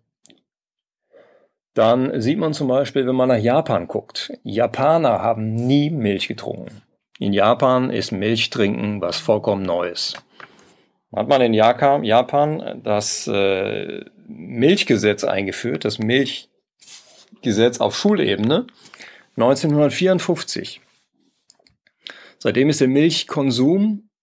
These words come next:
dadurch, dass Milch in den Kindergärten und in den Schulen verabreicht wird, um das Zwanzigfache gestiegen. Wenn man sich jetzt Korrelationen zu bestimmten Erkrankungen anguckt, dann ist sehr, sehr auffällig, dass wir seit dieser Zeit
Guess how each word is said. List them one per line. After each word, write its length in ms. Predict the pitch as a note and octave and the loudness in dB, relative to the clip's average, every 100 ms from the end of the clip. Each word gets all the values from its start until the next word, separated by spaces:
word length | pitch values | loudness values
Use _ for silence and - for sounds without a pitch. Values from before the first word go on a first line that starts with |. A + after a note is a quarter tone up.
| _ - | _ -6
dadurch, 380 | G2+ G#2+ A2 G#2 | 0 2 2 0
dass 200 | G#2 G#2+ | -2 -2
Milch 460 | G2+ A2 G#2+ - | 0 0 0 -4
in 180 | C#3+ G#2 | -6 -4
den 560 | G2+ G2 F#2+ F#2+ F#2 A2 _ _ | -4 -6 -8 -10 -14 -20 _ _
Kindergärten 640 | - C3 C3 B2+ B2+ C3+ B2+ | -2 2 4 4 4 4 0
und 140 | G2+ | -2
in 100 | F#2 | -2
den 140 | F#2+ | -6
Schulen 340 | F#2 C3+ D3 C3+ | -4 -2 -2 0
verabreicht 640 | C#3 B2+ G#2+ A2+ A2+ A2 | 0 0 0 0 -2 -2
wird, 340 | A2 A2 - - _ _ _ _ _ - | 0 0 -2 -18 _ _ _ _ _ -4
um 140 | A2 | 0
das 240 | G#2 - - | 0 0 2
Zwanzigfache 800 | C3 D3 D#3+ C#3+ B2+ A2 A#2+ A2 | 2 2 -2 -2 -2 0 0 0
gestiegen. 580 | A2 A2 G2 F2+ E2+ _ _ _ _ _ _ _ _ _ _ - | -2 -2 -4 -4 -12 _ _ _ _ _ _ _ _ _ _ -6
Wenn 100 | G2+ | -2
man 120 | G#2+ | -2
sich 120 | G2+ | 0
jetzt 220 | D3+ E3 | 0 0
Korrelationen 1040 | - C3 B2 A#2 G#2+ C#3 D3 D#3 A2+ F2+ E2+ | -2 -2 2 2 2 2 2 2 0 -2 -8
zu 120 | - G#2 | -8 -6
bestimmten 360 | - - F#3 | -4 -4 -2
Erkrankungen 580 | F#2 - B2+ D#3 A#2 F2 | -6 -2 0 2 0 -2
anguckt, 500 | - - - - - - - _ - | -8 -10 -14 -16 -20 -20 -20 _ -6
dann 180 | F#2 | -2
ist 240 | G2+ - - | 2 2 4
sehr, 320 | D3+ D#3 D3 | 4 4 4
sehr 260 | C3 C3 A#2+ | 4 2 2
auffällig, 720 | A#2+ - A#2 - - - _ _ _ _ | -2 -4 -6 -8 -12 -16 _ _ _ _
dass 240 | - G#2+ - | -8 -6 -4
wir 120 | F#2+ | -4
seit 380 | F#2+ G#2+ F3 D#3+ | 0 2 2 0
dieser 300 | A2+ G2+ - | -2 -4 -6
Zeit 480 | - - - - | -6 -6 -12 -20